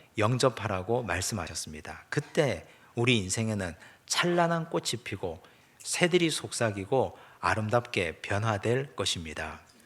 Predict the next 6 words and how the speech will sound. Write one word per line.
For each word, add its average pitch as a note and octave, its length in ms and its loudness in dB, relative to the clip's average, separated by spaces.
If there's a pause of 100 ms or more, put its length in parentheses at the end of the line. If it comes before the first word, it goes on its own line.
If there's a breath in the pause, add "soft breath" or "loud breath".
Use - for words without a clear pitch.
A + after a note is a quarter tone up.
오늘 D3 480 2
본문 A2+ 360 0
이야기는 F#2+ 540 -2 (380 loud breath)
바로 A2+ 440 -2 (200 loud breath)
그 C3 320 2
말씀입니다. D#2 840 -6